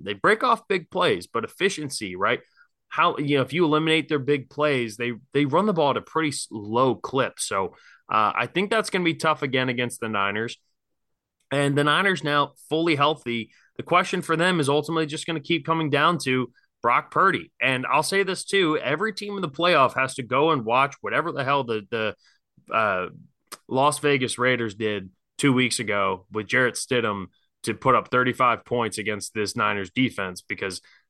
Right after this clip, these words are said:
uh, or thirty-four points, whatever it was, because that was a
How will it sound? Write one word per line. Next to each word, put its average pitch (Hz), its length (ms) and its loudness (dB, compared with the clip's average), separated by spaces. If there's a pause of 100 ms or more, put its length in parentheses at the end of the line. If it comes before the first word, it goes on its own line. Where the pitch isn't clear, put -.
(140)
uh, 85 240 -2 (120)
or 110 80 -2
thirty-four 113 520 0
points, 95 340 -8
whatever 98 300 0
it 95 80 -4
was, 104 260 2
because 95 300 -10
that 151 320 0 (420)
was 117 200 0
a 110 140 -2